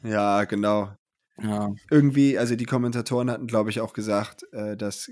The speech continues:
Speaker 1: Kenny so ein bisschen weit nach rechts gekommen ist in den
Speaker 2: Mhm.
Speaker 1: Whoops, ohne, also ohne Absicht, so, ne, so bap, bap, bap, bisschen weit nach rechts. Und dann war halt die Tür so mega weit offen und der wollte dann halt eng rum und dann war halt Anderson schon da und dann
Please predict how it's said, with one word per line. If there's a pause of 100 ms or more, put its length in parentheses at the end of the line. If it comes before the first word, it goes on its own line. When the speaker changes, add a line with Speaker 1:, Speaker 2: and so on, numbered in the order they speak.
Speaker 1:
Kenny
so
ein
bisschen
weit
nach
rechts
gekommen
ist
in
den
Speaker 2:
Mhm.
Speaker 1:
Whoops,
ohne,
also
ohne
Absicht,
so,
ne,
so
bap,
bap,
bap,
bisschen
weit
nach
rechts. (400)
Und
dann
war
halt
die
Tür
so
mega
weit
offen
und
der
wollte
dann
halt
eng
rum
und
dann
war
halt
Anderson
schon
da
und
dann